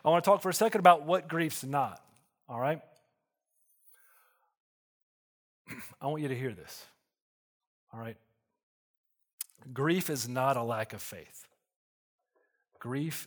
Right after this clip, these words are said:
is not a lack of faith. Why do you say that, Rob? <sighs> It's because I've sat in enough living rooms.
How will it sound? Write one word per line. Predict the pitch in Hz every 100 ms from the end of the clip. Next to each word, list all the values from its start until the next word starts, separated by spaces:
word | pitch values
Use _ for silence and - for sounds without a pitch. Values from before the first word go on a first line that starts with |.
| -
is | 131 107 101
not | 110 120 131 123 110 - - 120
a | 113
lack | 113 110 -
of | 110
faith. | 127 104 - - -
Why | 127 170
do |
you | 165
say | 131 107
that, | 90 92
Rob? | 95 101 _ - - - _ _ _
<sighs> | - - - - _ _ _ _ _ _ _
It's | -
because | 180 - 202 180
I've | 147
sat | - - 160 170
in | 147 139
enough | 139 143 139
living | 156 143 117
rooms. | 98 90 - -